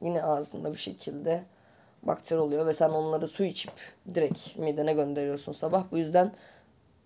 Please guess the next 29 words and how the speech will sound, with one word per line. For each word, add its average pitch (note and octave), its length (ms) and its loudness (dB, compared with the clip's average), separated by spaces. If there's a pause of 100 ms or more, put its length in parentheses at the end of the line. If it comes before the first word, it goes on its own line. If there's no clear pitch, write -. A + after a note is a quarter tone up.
(340)
dişini F#3+ 280 2
fırçaladıktan E3+ 800 0
sonra D3+ 300 -6
suyunu D3+ 240 -10
içeceksin. - 640 -8
Ardından F#3+ 720 2
bir F#3+ 320 0
soğuk G3+ 320 4
duş - 160 -2
alırsın. - 400 -2 (680)
On G#3 240 4
beş E3+ 100 -2
saniye D3 380 0
falan D#3 240 2
yeterli E3+ 500 6
olabilir E3 420 4
yani C#3 380 -6 (380)
ilk - 260 -8
başlangıç C#3+ 640 -4
için. G#3+ 300 -10
Sonrasında F3+ 640 2
bu E3+ 60 -4
süreleri F3 360 2
tabii E3 240 0
uzatmak D#3+ 640 -2
önemli. D#3 400 -2 (720)
Çünkü A#3 520 0 (300)
soğuk F#3+ 420 2
duş - 400 -2